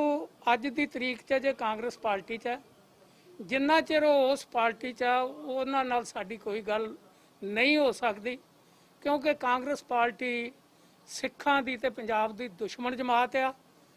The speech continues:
ਮੈਂ ਕਈ ਵਾਰੀ ਇੱਕ ਗੱਲ ਕਹੀ ਆ ਕਿ, ਅਹ, ਸਰ-, ਸਰਦਾਰ ਨਵਜੋਤ ਸਿੰਘ ਸਿੱਧੂ ਇੱਕ ਚੰਗਾ ਆਦਮੀ ਆ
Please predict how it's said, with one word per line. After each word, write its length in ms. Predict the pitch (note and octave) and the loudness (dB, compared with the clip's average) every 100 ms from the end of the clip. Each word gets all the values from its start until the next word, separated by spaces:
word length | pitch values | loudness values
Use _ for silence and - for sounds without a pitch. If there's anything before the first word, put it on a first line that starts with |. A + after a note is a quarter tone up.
| _ _ _ _ - | _ _ _ _ -4
ਮੈਂ 160 | C4+ | -2
ਕਈ 240 | C#4 C#4 D#4 | 0 2 6
ਵਾਰੀ 240 | D4+ D4 | 4 6
ਇੱਕ 160 | C4+ - | 2 0
ਗੱਲ 220 | A#3+ B3 | 0 0
ਕਹੀ 280 | A#3 A#3+ C4 | 2 0 2
ਆ 140 | B3 B3 | 2 2
ਕਿ, 420 | - C#4 B3 A#3 | -2 -2 0 -2
ਅਹ, 1500 | D4 F4 - - _ - - - A3+ A3 A3 A3 G#3 B3 - | -4 -14 -20 -20 _ -20 -18 -6 -2 0 0 -2 -4 -10 -16
ਸਰ-, 540 | - A#3+ A3 - D#4+ B3+ | -8 -4 -4 -6 -16 -12
ਸਰਦਾਰ 380 | - A3+ C4 C4+ | -8 0 2 2
ਨਵਜੋਤ 420 | B3+ A3 A3+ B3+ | 0 -2 -2 -2
ਸਿੰਘ 200 | - C4+ | -4 -6
ਸਿੱਧੂ 360 | - B3+ C#4 C#4 | -6 -8 -2 -2
ਇੱਕ 120 | C4 | -4
ਚੰਗਾ 400 | - B3 B3 C#4+ B3+ | -6 -2 4 6 6
ਆਦਮੀ 300 | A3+ A#3 | 4 -4
ਆ 100 | A3+ | -4